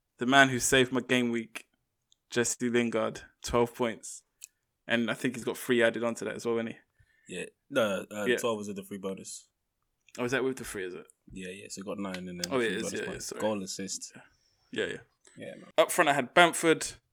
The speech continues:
Speaker 1: two points. Watkins got seven.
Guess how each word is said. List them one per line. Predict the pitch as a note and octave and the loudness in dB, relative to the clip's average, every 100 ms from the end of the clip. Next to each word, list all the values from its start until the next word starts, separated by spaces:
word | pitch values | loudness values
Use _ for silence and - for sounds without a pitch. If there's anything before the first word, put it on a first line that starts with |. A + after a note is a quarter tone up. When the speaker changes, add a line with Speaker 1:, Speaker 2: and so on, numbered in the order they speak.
| _ | _
Speaker 1:
two | - F3 | -2 -2
points. | - D3+ C3 - - - _ - | 4 4 4 -4 -10 -12 _ 2
Watkins | D#3+ E3 E3 C#3+ B2+ | 2 4 4 4 2
got | B2+ | -2
seven. | - E3+ D3+ C#3 C3 C3 | 2 6 6 6 2 -2